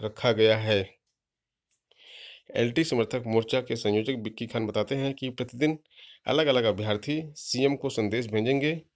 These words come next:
इसके पीछे मकसद है कि नए नाम व अकाउंट से संदेश मिलने पर मुख्यमंत्री को पता चलेगा कि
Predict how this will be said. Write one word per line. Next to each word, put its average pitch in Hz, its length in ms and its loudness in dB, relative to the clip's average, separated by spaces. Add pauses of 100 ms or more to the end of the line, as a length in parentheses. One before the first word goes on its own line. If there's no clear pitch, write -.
(340)
इसके 127 260 -2
पीछे 123 300 -4
मकसद 117 400 -6 (500)
है 120 120 4
कि 127 160 4
नए 120 340 8
नाम 127 180 6 (240)
व 117 120 0
अकाउंट 117 340 2
से 131 140 -2
संदेश 117 420 -2
मिलने 113 220 2
पर 120 140 0
मुख्यमंत्री 117 480 -4
को 117 80 -12
पता 120 240 0
चलेगा 113 380 2
कि 143 220 -8